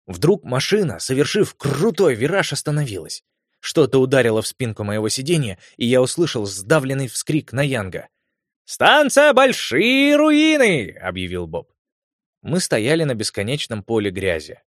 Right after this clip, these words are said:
возле невысокого холма. Изрытый норами, он походил на огромный перевёрнутый дуршлаг. «Пещеры, которые вы видите, были вырыты героическими защитниками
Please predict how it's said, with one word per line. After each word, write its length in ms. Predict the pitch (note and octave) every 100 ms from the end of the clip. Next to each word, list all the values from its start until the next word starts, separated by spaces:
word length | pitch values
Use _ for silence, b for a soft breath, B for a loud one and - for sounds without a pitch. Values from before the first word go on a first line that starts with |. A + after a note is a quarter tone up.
| _
возле 580 | - G#2 F3 C#3+ D3 D3+
невысокого 600 | G2 F2+ F2 G#2 G2 F#2+
холма. 500 | - G2+ F#2 D#2+ D2+ _ _ _ _ _ _ _
Изрытый 540 | - A#2 D#3 G#3 D#3+ C#3
норами, 400 | D#3+ G3 F3+ D#3+
он 240 | B2+ C#3+
походил 480 | C3+ B2+ B2 D3 D3+
на 180 | C3 A2+
огромный 680 | F2+ G2+ C#3+ F#3 E3 E3 D#3
перевёрнутый 760 | B2+ G#2 G2 A2+ A2+ G#2 G2
дуршлаг. 680 | E2+ F2+ - - - - _ _ _ _ _ _ _ _ _ _ -
«Пещеры, 600 | G3+ - - F#3+ A#3 E3
которые 500 | E3 D#3 F#3+ F3 C#3
вы 160 | B2+
видите, 580 | B2 C4+ G#3+ A#2 - - _ _ _ -
были 340 | F2 E3+ A#3
вырыты 420 | F3 C4 C4+ -
героическими 1200 | G3 C3+ F3 D#3+ C3+ G#3+ A#3 - G3+ - - F3+ F3
защитниками 1080 | C3 C3+ - C3 D3 - B2+ - A#2 A#2